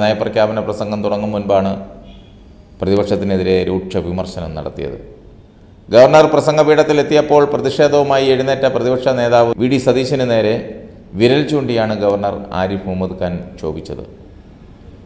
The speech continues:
നിങ്ങൾ ഉത്തരവാദിത്തപ്പെട്ട സ്ഥാനത്തിരിക്കുന്ന ഒരാളാണെന്നും ഗവർണർ വി ഡി സതീശനെ ഓർമ്മിപ്പിച്ചു. ഇതിനിടയിൽ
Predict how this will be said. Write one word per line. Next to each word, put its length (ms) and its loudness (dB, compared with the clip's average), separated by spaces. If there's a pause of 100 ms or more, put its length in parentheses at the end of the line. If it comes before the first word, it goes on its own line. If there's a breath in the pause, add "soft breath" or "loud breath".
(440)
നിങ്ങൾ 260 -2
ഉത്തരവാദിത്തപ്പെട്ട 640 2 (160)
സ്ഥാനത്തിരിക്കുന്ന 680 -2 (840)
ഒരാളാണെന്നും 720 4
ഗവർണർ 320 0 (380)
വി 160 -4
ഡി 140 -4
സതീശനെ 420 -6 (240)
ഓർമ്മിപ്പിച്ചു. 500 -8 (1040)
ഇതിനിടയിൽ 400 6